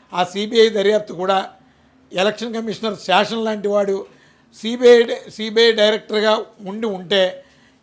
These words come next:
ఇప్పుడు ఓటు హక్కు వినియోగించుకున్నటువంటి వాళ్ళు సిక్స్టీ ఫైవ్ పర్సెంట్ అంతా కూడా డిస్‌క్వాలిఫై అయిపోతారండి. వాళ్ళు ఎవరికి అసలు ఓటు హక్కే ఎలిజిబిలిటీ ఉండదు. నేను ఓపెన్ ఛాలెంజ్ చెప్తున్నా, ఛాలెంజ్ చేస్తున్నాను. సిక్స్టీ ఫైవ్ పర్సెంట్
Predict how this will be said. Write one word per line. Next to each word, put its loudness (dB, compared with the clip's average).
ఇప్పుడు -6
ఓటు 2
హక్కు 2
వినియోగించుకున్నటువంటి -8
వాళ్ళు 2
సిక్స్టీ -10
ఫైవ్ -2
పర్సెంట్ -4
అంతా -6
కూడా -4
డిస్‌క్వాలిఫై -8
అయిపోతారండి. -18
వాళ్ళు -4
ఎవరికి -2
అసలు -6
ఓటు -6
హక్కే -4
ఎలిజిబిలిటీ -8
ఉండదు. -14
నేను -4
ఓపెన్ -2
ఛాలెంజ్ -6
చెప్తున్నా, -14
ఛాలెంజ్ -8
చేస్తున్నాను. -18
సిక్స్టీ -8
ఫైవ్ 0
పర్సెంట్ -10